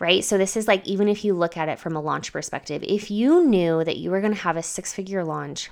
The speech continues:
what type of investment or decisions would you make prior to that launch? Right? It requires bigger decisions, bigger risks. But if you operate from that space of as if this is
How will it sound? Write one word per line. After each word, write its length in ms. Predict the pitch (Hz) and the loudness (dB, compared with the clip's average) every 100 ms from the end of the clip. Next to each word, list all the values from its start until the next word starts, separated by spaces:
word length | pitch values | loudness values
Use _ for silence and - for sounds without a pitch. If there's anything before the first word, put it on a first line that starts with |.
| - | -2
what 180 | 185 | 0
type 200 | 190 226 | 0 0
of 120 | 220 180 | 0 0
investment 640 | 170 156 143 - 190 175 | -2 -2 -4 -2 -2 -2
or 60 | |
decisions 520 | 160 165 - 151 160 170 | -6 -6 -8 -8 -8 -6
would 140 | 196 | -4
you 80 | 240 | -2
make 360 | 254 269 - - _ - - - _ | 0 -2 -6 -20 _ -20 -20 -20 _
prior 360 | - 185 170 165 | 0 4 4 2
to 180 | - 160 | -2 -4
that 200 | 160 - | -4 -6
launch? 500 | 147 139 - - - - - _ _ _ - | -10 -10 -10 -12 -12 -20 -20 _ _ _ -2
Right? 180 | 175 | 0
It 80 | - | 2
requires 460 | 185 185 190 175 170 | 0 2 2 2 0
bigger 200 | 175 208 | -2 -2
decisions, 680 | 226 - 170 165 160 160 - _ _ _ _ _ - | -2 -2 0 -2 -2 -6 -10 _ _ _ _ _ 0
bigger 280 | 180 180 196 | 0 2 2
risks. 600 | 175 147 190 - - - _ _ - _ - | 2 0 -2 -8 -10 -14 _ _ -20 _ -2
But 160 | 185 | -2
if 180 | - 185 | -2 -4
you 120 | 190 - | 0 4
operate 500 | 202 277 294 262 - | 4 6 4 2 -2
from 420 | - 196 185 190 | 0 4 6 4
that 200 | 156 - | 0 -4
space 580 | - 160 160 202 - - _ _ _ _ _ - | -8 -4 -4 -4 -8 -16 _ _ _ _ _ 0
of 400 | 180 170 160 156 _ _ _ _ _ | 4 4 4 -2 _ _ _ _ _
as 380 | 160 160 196 190 - | 2 6 6 4 0
if 440 | 160 254 - - | 0 0 -2 -8
this 200 | 202 208 | -6 -2
is 120 | 208 | -2